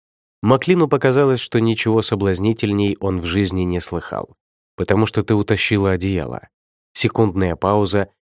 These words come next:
и на него обрушилась целая гора постельных принадлежностей, захлестнув его тёплым ароматом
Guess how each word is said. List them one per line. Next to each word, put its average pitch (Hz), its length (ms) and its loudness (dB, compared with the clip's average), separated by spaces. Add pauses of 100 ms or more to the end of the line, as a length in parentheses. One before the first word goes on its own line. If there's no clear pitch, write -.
(100)
и 117 80 2
на 123 80 4
него 135 320 4
обрушилась 123 560 0
целая 143 380 2
гора 101 320 0
постельных 95 560 -2
принадлежностей, 98 1040 -4 (300)
захлестнув 117 600 0
его 95 240 2
тёплым 110 460 0
ароматом 92 560 -2